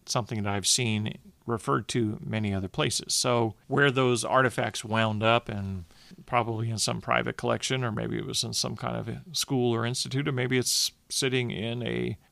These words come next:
archive somewhere at the Smithsonian, for all we know.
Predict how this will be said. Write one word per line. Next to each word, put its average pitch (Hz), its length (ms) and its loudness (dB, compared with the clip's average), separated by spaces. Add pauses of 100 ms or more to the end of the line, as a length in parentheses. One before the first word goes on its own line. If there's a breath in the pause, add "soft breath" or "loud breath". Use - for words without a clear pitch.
archive 127 500 4
somewhere 123 540 2
at 113 220 0
the 113 220 -2
Smithsonian, 147 760 0
for - 160 -4
all 50 140 0
we 53 100 -4
know. - 280 -4